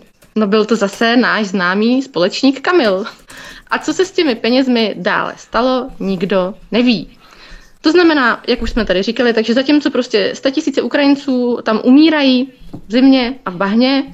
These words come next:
a v lepším případě se domů vrátěj bez rukou a nohou, pokud se vůbec vrátěj, se nemají č-, a nemají se čím bránit, tak v České republice se nám tady ztratilo čtrnáct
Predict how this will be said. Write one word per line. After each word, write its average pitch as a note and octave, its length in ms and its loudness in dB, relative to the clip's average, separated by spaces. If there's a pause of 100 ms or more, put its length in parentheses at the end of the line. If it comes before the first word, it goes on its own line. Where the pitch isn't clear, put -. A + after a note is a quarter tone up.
(600)
a - 60 0
v - 40 -4
lepším A#3 280 -2
případě A3 680 0
se G#3+ 340 0
domů A3+ 240 2
vrátěj G#3 340 2
bez G#3 180 -2
rukou A3+ 500 0
a - 80 -2
nohou, G#3+ 320 2
pokud A3 260 -2
se A#3 80 -2
vůbec A3 220 0
vrátěj, A3 640 0 (260)
se - 160 -2
nemají C4+ 240 4
č-, C4 120 -12 (100)
a - 60 -2
nemají A#3 240 0
se B3+ 120 -10
čím A3 180 -4
bránit, G#3 460 0
tak - 180 -8
v - 60 -18
České C4 440 -2
republice A3+ 720 0
se - 180 -4
nám G#3+ 200 0
tady F#3 280 -2
ztratilo A#3+ 500 -4
čtrnáct D#4 920 -2